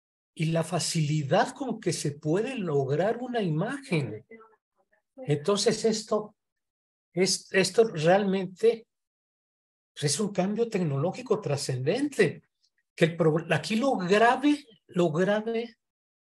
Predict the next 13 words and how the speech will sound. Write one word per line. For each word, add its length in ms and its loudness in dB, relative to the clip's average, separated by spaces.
es 200 2
que 100 4
nos 220 2
ha 80 4
rebasado 720 2
en 100 -6
conocimiento. 1300 -2
Bueno, 160 4
te, 140 0
bueno, 220 4
te 140 -6
lo 60 0
digo, 140 -2